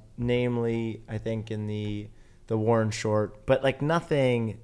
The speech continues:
nothing June, July-ish, right? Everything's pushed out August, September, correct?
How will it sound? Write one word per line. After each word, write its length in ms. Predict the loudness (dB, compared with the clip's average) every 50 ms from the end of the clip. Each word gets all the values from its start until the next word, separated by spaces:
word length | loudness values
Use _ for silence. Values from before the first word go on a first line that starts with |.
| -6 -2
nothing 380 | -2 -2 0 0 0 0 0
June, 380 | 0 0 0 0 2 2 0 0
July-ish, 840 | 0 0 0 2 2 2 2 0 0 -2 -2 -2 -2 -2 -4 -10 -14 -6 -2
right? 340 | 0 2 2 0 0 -2 -8 -16 -20 -20 -20 -20 -20 -20 -20 -20 -12 -4
Everything's 420 | -2 2 2 4 4 4 0 0
pushed 300 | 0 0 0 0 2 2
out 140 | 0 2 2
August, 300 | 2 0 0 -2 -4 -4
September, 540 | -4 -6 -6 -4 -4 -4 -4 -4 -6 -10 -14 -14 -18 -18
correct? 440 | -6 -2 -2 -2 -2 -4 -8 -18 -20